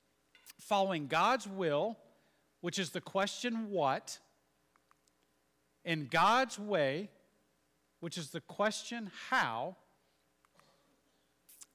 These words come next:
at God's time, which is the question, "When?" So was it God's will for Saul to die and for David to become king?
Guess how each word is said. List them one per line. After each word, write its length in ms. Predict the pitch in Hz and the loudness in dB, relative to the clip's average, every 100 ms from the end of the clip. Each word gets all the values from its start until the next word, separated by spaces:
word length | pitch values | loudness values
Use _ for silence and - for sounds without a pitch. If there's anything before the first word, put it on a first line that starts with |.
| _ | _
at 220 | 160 156 | -6 -4
God's 400 | 139 175 185 - | 0 2 2 0
time, 440 | - - 170 104 - _ _ _ _ _ _ _ _ - | -12 -10 -10 -10 -14 _ _ _ _ _ _ _ _ -12
which 180 | 160 170 | -10 -8
is 140 | 143 | -10
the 80 | 139 | -12
question, 640 | - 180 156 - 156 127 | -8 -4 -4 -6 -10 -8
"When?" 240 | 131 110 92 _ _ _ _ - - - | -8 -10 -12 _ _ _ _ -20 -20 -8
So 240 | - 247 | 4 4
was 220 | 180 214 | 4 2
it 120 | 196 160 | 0 2
God's 400 | 214 294 269 180 | 4 6 4 0
will 380 | 196 214 254 | 2 4 4
for 220 | 247 - 170 | 2 -4 -4
Saul 560 | - - 185 208 240 | -2 -2 2 4 4
to 140 | 233 202 | 2 -6
die 560 | 135 165 180 208 226 208 | 0 2 6 4 4 0
and 100 | 160 | -6
for 140 | 165 | -8
David 440 | 123 160 190 202 | -4 -2 -2 -4
to 60 | 185 | -8
become 340 | 151 180 180 | -10 -6 -6
king? 420 | 151 180 202 240 | -6 -6 -6 -8